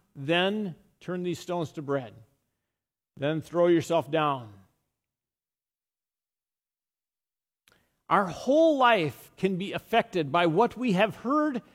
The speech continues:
and by what we say. And those words take root in our mind, they come out and they flow over.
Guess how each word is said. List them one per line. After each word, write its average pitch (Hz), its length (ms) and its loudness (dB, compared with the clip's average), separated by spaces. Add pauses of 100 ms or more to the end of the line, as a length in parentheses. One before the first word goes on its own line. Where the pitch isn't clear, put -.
(160)
and 214 280 0
by 185 180 4
what 170 340 0
we 196 500 -6
say. 135 640 -2 (960)
And 147 100 -2
those 208 220 4
words 220 420 0
take 180 280 -4
root 214 280 0
in 208 100 -2
our 180 120 2
mind, 190 420 2
they 156 80 4
come 175 240 -8
out 170 220 -2
and 139 100 -10
they 131 80 -2
flow 151 460 2
over. 123 340 0